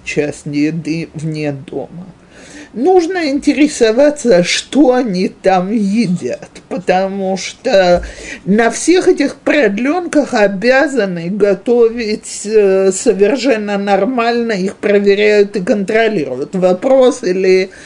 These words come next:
дети едят эту еду, или оставляют её всю на тарелках, вкус не нравится, то не нравится и так далее.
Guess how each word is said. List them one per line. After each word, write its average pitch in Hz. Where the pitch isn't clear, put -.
дети 226
едят 202
эту 208
еду, 247
или 262
оставляют 233
её 196
всю 208
на 208
тарелках, 160
вкус -
не 214
нравится, 170
то 220
не 214
нравится 156
и 151
так 165
далее. 151